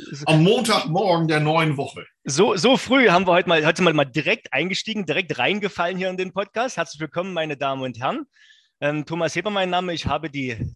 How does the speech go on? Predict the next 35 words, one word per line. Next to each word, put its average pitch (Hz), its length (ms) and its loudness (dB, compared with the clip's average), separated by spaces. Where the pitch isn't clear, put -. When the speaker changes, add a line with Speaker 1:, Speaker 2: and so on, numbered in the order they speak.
Speaker 1:
die 120 180 -8
Ehre, 190 640 2
äh, 147 180 2
Sie 156 220 -8
hier 165 180 2
durch 156 300 -4
den 139 240 -2
neuen 139 260 -2
Podcast 160 460 -4
des 139 120 -10
Composites 143 440 -6
United 135 280 -2
zu - 140 -10
führen. 185 460 0
Äh, 143 260 -2
nennt 139 240 -2
sich 143 220 -8
See 165 140 -8
You 127 180 -4
People. 180 360 -2
Es 131 200 -2
geht 156 260 -2
darum, 139 320 -2
einmal 139 280 4
die 139 120 -2
Menschen 151 400 0
ein 117 60 -6
bisschen 123 280 -6
näher 123 240 -2
zu 113 120 -14
beleuchten, 120 520 -4
die 151 160 -4
im 127 420 -6
Beleuchten, 160 800 -4
so, - 240 -12